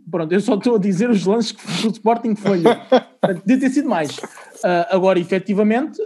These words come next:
Speaker 1: ah, o Sporting jogou bem, ah, entrou com o máximo respeito pelo Sacavenense, olhos nos olhos, e a tentar ganhar o logo, logo desde o início, resolver o jogo, ah, e, e foi isso que aconteceu. Ah, foi um bom jogo, mas aí está,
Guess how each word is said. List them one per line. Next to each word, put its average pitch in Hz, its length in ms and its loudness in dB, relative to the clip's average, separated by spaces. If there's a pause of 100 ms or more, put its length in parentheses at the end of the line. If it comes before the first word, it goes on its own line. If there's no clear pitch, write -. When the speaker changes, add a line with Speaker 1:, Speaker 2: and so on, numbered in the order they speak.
Speaker 1:
ah, 170 400 0
o 160 60 -2
Sporting 175 420 -4
jogou 175 240 0
bem, 233 400 0 (380)
ah, 165 200 -6
entrou 208 800 0
com 220 160 2
o 208 40 2
máximo 226 400 0
respeito - 420 -4
pelo 202 200 0
Sacavenense, 202 800 -2 (280)
olhos 214 220 0
nos 180 200 -2
olhos, 214 360 0 (220)
e 214 80 0
a - 40 -2
tentar 196 320 0
ganhar 202 300 2
o 196 60 0
logo, 196 320 0
logo 214 180 2
desde 180 220 -2
o - 20 0
início, 202 180 -2
resolver 185 320 0
o 202 40 -2
jogo, 277 280 -2 (320)
ah, 240 60 0 (140)
e, 151 360 -8
e 139 40 -6
foi 156 180 0
isso 151 100 -2
que 165 80 -4
aconteceu. 156 520 -4 (320)
Ah, 131 420 -4 (640)
foi 208 120 2
um 196 60 4
bom 185 140 2
jogo, 214 260 2
mas 226 120 2
aí 233 60 0
está, 175 320 -4